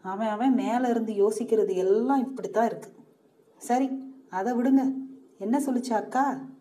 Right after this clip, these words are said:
மகாபலிபுரம்னா மகாபலிபுரமேவா?" காற்றில் கடல் வாடை அடித்தது.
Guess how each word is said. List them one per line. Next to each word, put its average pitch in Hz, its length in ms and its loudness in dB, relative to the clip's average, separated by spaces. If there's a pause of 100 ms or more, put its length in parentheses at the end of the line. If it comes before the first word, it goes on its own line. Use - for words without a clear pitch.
(300)
மகாபலிபுரம்னா 233 760 2 (800)
மகாபலிபுரமேவா?" 220 1200 2 (1900)
காற்றில் 285 680 2
கடல் 226 340 2
வாடை 220 380 2
அடித்தது. 156 440 -4